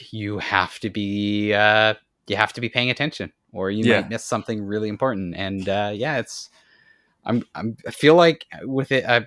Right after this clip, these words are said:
Speaker 1: I'm a wee-, I'm a session or two away from beating that game, and
Speaker 2: Oh,
Speaker 1: it's
Speaker 2: right on.
Speaker 1: like, oh, it's right at the tip of my fingers. And I
Speaker 2: Which day are you streaming that one?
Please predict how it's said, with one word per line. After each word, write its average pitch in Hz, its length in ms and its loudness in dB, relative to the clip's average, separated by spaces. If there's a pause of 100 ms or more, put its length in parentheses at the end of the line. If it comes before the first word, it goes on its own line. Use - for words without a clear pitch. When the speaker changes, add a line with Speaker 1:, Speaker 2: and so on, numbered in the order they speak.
Speaker 1:
I'm 110 160 -2
a 110 80 2
wee-, 120 300 0
I'm 117 160 2
a 107 120 -2 (280)
session 147 440 2
or 135 120 2
two 123 340 2
away 110 280 6
from 104 180 -4
beating 101 220 -2
that 98 180 -2
game, 90 400 -6
and 95 260 -2
Speaker 2:
Oh, 139 100 6
Speaker 1:
it's 113 100 0
Speaker 2:
right 127 100 -2
on. 139 80 0
Speaker 1:
like, 113 180 -6
oh, 98 200 -6
it's - 180 -8
right 101 120 2
at 104 100 -4
the 104 60 -4
tip - 300 -20
of 107 80 -10
my 95 80 -6
fingers. 90 540 -8
And 92 120 -10
I 90 40 0
Speaker 2:
Which 127 240 2
day 117 160 8
are 123 80 6
you 110 380 0
streaming 104 340 -4
that 110 160 -6
one? 95 160 -16